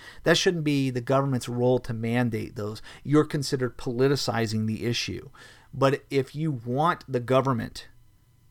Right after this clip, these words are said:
to take control of people's lives and tell them how to live because others might get sick, that's somehow not politicizing. Um, let me just say you need to take a long, hard look in the mirror if you believe that. If you think you are not being political when you say government needs to mandate,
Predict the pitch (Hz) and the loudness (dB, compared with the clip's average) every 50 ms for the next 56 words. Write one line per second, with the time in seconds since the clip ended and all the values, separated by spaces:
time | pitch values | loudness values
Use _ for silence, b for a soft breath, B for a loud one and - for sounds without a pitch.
0 | _ - - 139 - - 156 156 156 - - 143 131 - - 156 160 165 151 127 | _ -2 -2 0 2 4 4 4 4 2 -2 -4 -4 0 2 4 4 4 4 2
1 | 117 - - 123 123 123 117 107 113 117 113 113 110 - 120 131 127 - - 143 | -2 -4 -8 -8 -6 -6 -6 -6 -6 -6 -6 -8 -8 -8 -6 -6 -4 -2 0 2
2 | 151 147 147 127 120 120 131 135 131 - 131 117 110 113 135 175 175 127 110 113 | 2 2 2 0 0 2 2 2 0 0 -4 -6 -2 2 4 6 6 4 4 -2
3 | 110 - - B B B B B 123 120 - 127 - - - 131 135 143 139 123 | -8 -10 -12 B B B B B -4 0 0 0 0 0 0 0 0 2 0 0
4 | 117 127 123 113 110 120 113 - - - 139 139 147 - B B B B B B | 0 -2 -4 -4 -4 -6 -8 -6 -4 -4 -2 -4 -4 -8 B B B B B B
5 | 117 110 131 147 170 160 - - 175 170 160 147 151 156 151 139 135 135 139 - | -4 0 0 0 0 0 -2 -2 0 2 2 4 4 4 4 4 4 4 4 4
6 | - - - 131 127 135 131 - - 101 101 101 98 95 87 - - - b b | 2 2 2 2 2 2 0 -2 -4 -6 -8 -8 -10 -12 -14 -14 -16 -18 b b
7 | b b b b b b b b b b b _ - 110 107 107 107 104 98 104 | b b b b b b b b b b b _ -8 -6 -6 -6 -6 -6 -8 -10
8 | - _ _ _ _ _ _ _ - - B B B B B - 131 156 160 165 | -14 _ _ _ _ _ _ _ -16 -16 B B B B B -8 -6 -4 -2 -2
9 | 156 - - 160 143 135 131 123 123 113 113 - 131 - 113 113 123 123 123 117 | -2 0 0 2 2 2 2 0 -2 -2 -2 -4 -4 -2 0 0 2 2 0 0
10 | - 123 120 113 113 110 - - 104 107 104 104 104 101 107 - - 143 143 139 | 0 0 0 0 0 -2 -4 -4 -4 -4 -4 -6 -8 -10 -12 -12 -12 -12 -12 -10
11 | 139 78 - - 60 53 - - _ _ _ _ _ - 113 107 - 117 139 156 | -12 -12 -12 -14 -14 -16 -16 -18 _ _ _ _ _ -12 -12 -8 -4 -2 -2 0
12 | 156 - 147 131 - - 139 143 135 120 113 113 117 127 127 - 135 131 131 123 | 0 0 -2 -2 -2 -2 0 2 2 2 2 2 0 0 0 0 -2 -2 6 10
13 | - - 127 127 123 120 - 113 110 113 113 120 120 113 - 120 107 107 110 - | 10 10 12 10 6 2 0 -4 -4 -2 -4 -4 -2 -2 -2 -2 -2 -2 -2 2
14 | 127 131 135 135 131 117 113 117 - 113 123 123 120 - - - 127 123 110 113 | 2 2 2 2 0 -2 -4 -6 -6 -4 -4 -4 -4 -4 -6 -6 -4 -4 -4 -4
15 | 113 123 131 135 120 101 113 - 73 71 - - - | -2 0 0 0 0 -2 -4 -8 -10 -12 -12 -14 -18